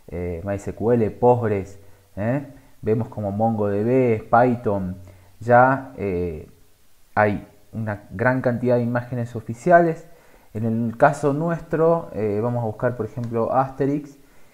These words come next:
y vamos a ver ya cuántas imágenes de Asterix disponibles hay en el hub. Por supuesto que las imágenes, y como vamos a verlas, vamos a poder construir nosotros también, eh,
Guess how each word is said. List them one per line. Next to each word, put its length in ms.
y 80
vamos 220
a 60
ver 180
ya 220
cuántas 400
imágenes 580
de 160
Asterix 560
disponibles 800
hay 400
en 100
el 200
hub. 420
Por 180
supuesto 420
que 80
las 140
imágenes, 480
y 40
como 280
vamos 280
a 60
verlas, 240
vamos 220
a 80
poder 240
construir 680
nosotros 640
también, 680
eh, 560